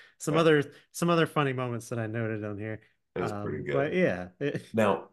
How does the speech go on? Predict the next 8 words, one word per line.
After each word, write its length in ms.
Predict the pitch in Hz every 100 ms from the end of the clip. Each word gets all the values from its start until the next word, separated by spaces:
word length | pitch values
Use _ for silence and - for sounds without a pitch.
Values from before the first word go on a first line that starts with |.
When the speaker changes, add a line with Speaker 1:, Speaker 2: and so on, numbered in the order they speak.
| 98
Speaker 2:
before 580 | 127 123 175 208 214
we 120 | 170 135
even, 440 | 120 123 113 101
like, 380 | 90 87 - - _ _ _ _
start 400 | - - 110 -
to 100 | -
dive 580 | 73 69 85 85 87 73
into 1080 | 85 82 80 - - 98 87 85 78 78 -